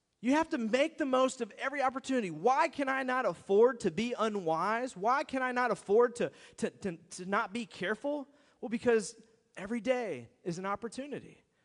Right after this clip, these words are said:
And, and the Greek word for opportunity means this. It means fixed or limited amount of time. Come on. You know this, right?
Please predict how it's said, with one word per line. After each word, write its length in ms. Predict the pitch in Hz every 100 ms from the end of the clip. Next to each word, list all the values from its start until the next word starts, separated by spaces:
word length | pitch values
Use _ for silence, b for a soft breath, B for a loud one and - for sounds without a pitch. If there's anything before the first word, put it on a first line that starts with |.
| _ _ _
And, 120 | 214 208
and 140 | 214
the 60 | 214
Greek 320 | 170 262 240
word 300 | 220 226 220
for 240 | 180 185 -
opportunity 800 | 196 190 170 269 277 165 151 180
means 240 | 185 233 208
this. 460 | 320 285 - - b b b
It 100 | -
means 300 | 262 269 226 -
fixed 480 | - - 285 302 -
or 140 | 208 226
limited 440 | 240 254 - 247
amount 240 | 226 220
of 80 | 233
time. 380 | - 320 202 113 - _ _ _ _ -
Come 80 |
on. 160 | 392 143 - _ _ _ _ - -
You 160 | 220 359
know 160 | 127
this, 260 | 101 120 -
right? 340 | 117 214 285